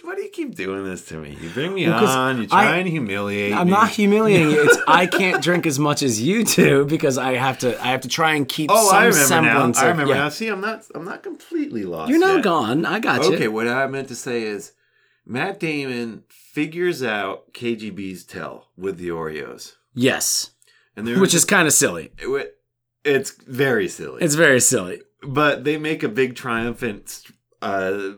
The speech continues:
Speaker 1: I think there's strings behind it, probably. There's some
Speaker 2: Totally.
Speaker 1: situation,
Speaker 2: Mm-hmm.
Speaker 1: as there should be.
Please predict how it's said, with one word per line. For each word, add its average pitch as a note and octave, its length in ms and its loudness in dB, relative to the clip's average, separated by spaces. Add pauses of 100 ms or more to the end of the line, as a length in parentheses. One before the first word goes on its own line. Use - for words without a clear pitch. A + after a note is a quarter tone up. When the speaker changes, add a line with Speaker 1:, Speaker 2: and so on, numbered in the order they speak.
(160)
Speaker 1:
I F#2+ 120 -10
think B2+ 200 -10
there's A#2 200 -8
strings C3 460 -6
behind C#3 440 -6
it, C3+ 180 -4
probably. C#3 560 -4
There's G#2+ 280 -4
some A2+ 120 -6
Speaker 2:
Totally. A2 420 0
Speaker 1:
situation, A#2 460 -2
Speaker 2:
Mm-hmm. B2+ 420 0 (140)
Speaker 1:
as G#2+ 360 -6
there C#3+ 180 -2
should F#2 340 -4
be. F2+ 320 -4